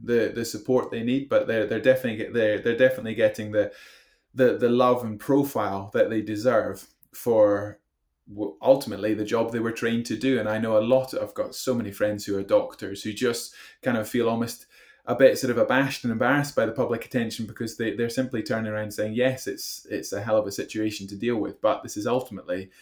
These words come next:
you know, what we were trained to do. We are simply doing our job." And I love that sort of modest response from sort of most of the doctors who I know. In terms of sort of leadership responsibilities, um, for me, it's never about sort of,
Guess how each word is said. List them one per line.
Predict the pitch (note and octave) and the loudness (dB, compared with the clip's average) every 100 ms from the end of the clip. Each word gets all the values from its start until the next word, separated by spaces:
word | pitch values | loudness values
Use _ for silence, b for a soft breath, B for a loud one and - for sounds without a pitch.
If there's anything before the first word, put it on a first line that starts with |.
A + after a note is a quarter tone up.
| b b - | b b -8
you | A2 | -4
know, | G2+ | 0
what | G#2+ G#2 | 0 0
we | G#2 | -4
were | |
trained | G2+ G#2 G2+ | -4 -6 -6
to | B2 | -4
do. | A#2 | -2
We | G2+ | -2
are | G2 | -4
simply | - A#2 A2+ G#2+ | -6 -10 -6 -8
doing | G#2 G#2 G2+ | -4 -6 -6
our | G2 | -10
job." | G2 G#2 F2+ - b b b - | 0 0 0 -10 b b b -6
And | A#2 A2 - | -4 -4 -6
I | - A#2+ | -2 2
love | B2+ C3 C3 | 6 6 4
that | A2+ - | 0 0
sort | A2+ G#2+ | -4 -6
of | G#2+ | -4
modest | A2+ A#2 A2 G2+ - - _ _ _ _ _ - - | -2 0 -2 -4 -8 -18 _ _ _ _ _ -20 -6
response | B2 A2+ - B2+ A2+ F#2+ - | -4 -2 0 0 2 -4 -8
from | A2 G#2 G2+ | -6 -8 -6
sort | - A2+ | -4 -4
of | G#2+ G2 | -4 -2
most | A#2+ A#2 - | -2 -2 -6
of | G#2 | -2
the | G#2 | 4
doctors | G#2+ - G#2+ - | 4 4 -10 -6
who | G#2+ | -2
I | G#2 G#2 | -2 0
know. | A2 G2 G2 B B B - | 0 -2 -4 B B B -4
In | D3 | -2
terms | G3+ G3+ | 0 0
of | G3+ - | 0 0
sort | D#3+ B2 | 0 2
of | |
leadership | B2+ C3+ C3+ B2+ - | 4 2 2 0 -4
responsibilities, | A#2+ - A#2 G2+ - A2+ A#2 A#2 A#2 A#2 - - _ A#2 | -2 0 0 -2 -2 0 0 -2 -2 -2 -4 -14 _ -2
um, | A#2 A2+ A2+ B B B _ | 0 0 -6 B B B _
for | - C3+ | 0 2
me, | D#3+ D#3 | 4 2
it's | - B2+ | 2 0
never | B2+ C3+ C3 G#2+ | 4 4 2 0
about | A2 A2 G#2 F#2 | 2 4 2 -2
sort | - G#2+ | -8 -8
of, | G2 | -8